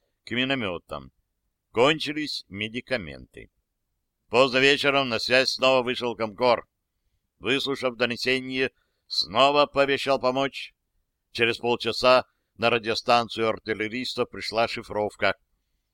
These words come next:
Кардаш с удивлением прочитал расшифрованный приказ готовиться к приёму воздушного десанта.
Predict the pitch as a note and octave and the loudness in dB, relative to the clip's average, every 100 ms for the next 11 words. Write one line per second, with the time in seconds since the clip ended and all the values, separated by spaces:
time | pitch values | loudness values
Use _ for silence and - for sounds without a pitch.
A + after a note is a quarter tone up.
0 | _ - A2+ A#2 A#2 A#2 - A#2 G#2+ A2+ | _ -2 0 0 2 2 0 -6 -2 0
1 | B2 A#2+ - A2+ - A#2+ A#2+ A2 G#2+ _ | 0 -2 -6 -10 -10 0 6 6 4 _
2 | _ _ _ A#2 A#2+ A#2 G#2+ A#2 A#2 A#2 | _ _ _ -4 -2 -6 -4 0 0 -2
3 | A2+ A#2 A2+ G#2 - - _ _ _ _ | -6 -2 2 2 0 -10 _ _ _ _
4 | F2 A#2+ A#2+ C#3 D3+ - D#3 - D3+ D3+ | -4 0 2 2 0 -6 -6 -4 -2 0
5 | D3+ D3 A#2+ G2+ F2+ A2 A#2+ C3 A#2+ A#2 | 0 0 0 -2 -6 -10 -6 -8 -8 -10
6 | - F2 E2+ F#2 | -6 -6 -4 -8